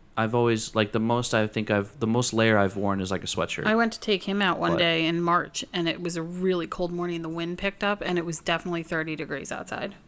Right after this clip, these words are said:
Speaker 2: And I was like, "Oh, um, definitely need a jacket." And I had, like, a sweatshirt and a vest over it, and I still wasn't even warm. But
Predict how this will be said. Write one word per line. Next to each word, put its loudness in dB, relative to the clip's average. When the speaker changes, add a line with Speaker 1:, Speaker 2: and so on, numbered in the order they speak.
Speaker 2:
And -6
I -2
was -6
like, -4
"Oh, 0
um, 2
definitely -4
need 0
a -6
jacket." -8
And 4
I 6
had, 4
like, 0
a 0
sweatshirt 0
and 0
a -2
vest 0
over -2
it, -4
and -6
I -4
still -6
wasn't -6
even -4
warm. -2
But 2